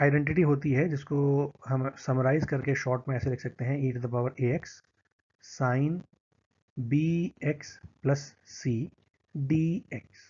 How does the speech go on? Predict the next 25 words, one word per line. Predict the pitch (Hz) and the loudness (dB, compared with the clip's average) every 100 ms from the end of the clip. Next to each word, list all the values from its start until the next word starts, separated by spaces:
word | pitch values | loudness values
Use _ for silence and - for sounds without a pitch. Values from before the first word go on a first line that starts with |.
| _ - | _ -4
है | |
ना। | 196 - - - - | -4 -4 -12 -14 -4
तो | |
जो | 165 170 | 2 2
इसका | - 190 | 2 0
solution | - 123 131 180 | 2 0 2 0
होता | 151 147 | 2 2
है | 160 | 2
वो | 151 | 0
क्या | 151 | 0
होता | 143 147 | 0 -2
है, | 208 | -2
वो | 147 | -2
होता | 131 151 | -2 -2
है | 160 | -2
e | 147 139 | -2 -2
की | 156 | -4
power | 147 139 135 147 - 139 135 147 - 180 | 0 0 0 -2 -4 -2 0 0 -2 -6
ax | - - _ _ - - _ _ | -6 -18 _ _ -20 -20 _ _
upon | 135 131 123 120 233 - _ _ _ _ _ | -4 0 2 0 -4 -10 _ _ _ _ _
ए | 147 147 156 165 165 | 4 6 6 4 2
स्क्वायर | - - 151 143 165 | -4 -4 2 2 0
प्लस | - _ - 147 143 - 120 | -4 _ -2 0 0 -6 -6
बी | 113 104 | -2 -2
स्क्वायर, | 98 - 120 113 | -6 -8 -4 -2